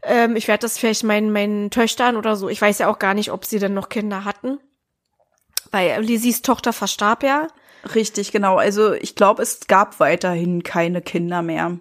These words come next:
Speaker 1: Mhm.
Speaker 2: Mhm.
Speaker 1: Sowieso w-,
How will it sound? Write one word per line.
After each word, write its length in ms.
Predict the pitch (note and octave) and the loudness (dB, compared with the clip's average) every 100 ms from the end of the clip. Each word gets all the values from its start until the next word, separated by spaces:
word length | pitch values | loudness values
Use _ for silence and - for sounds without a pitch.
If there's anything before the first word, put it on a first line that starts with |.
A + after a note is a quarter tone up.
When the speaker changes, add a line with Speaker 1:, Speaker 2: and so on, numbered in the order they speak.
| - | -12
Speaker 1:
Mhm. 500 | G#3+ G#3 G3+ G3 G#3 - _ _ _ _ | -10 -8 -6 -8 -10 -16 _ _ _ _
Speaker 2:
Mhm. 480 | G3+ G3 G3 G#3 G#3 _ _ - C#4 | 2 4 6 4 0 _ _ -14 -8
Speaker 1:
Sowieso 640 | - D4 C4 C#4 D4 | 0 2 4 6 6
w-, 60 | C4+ | 4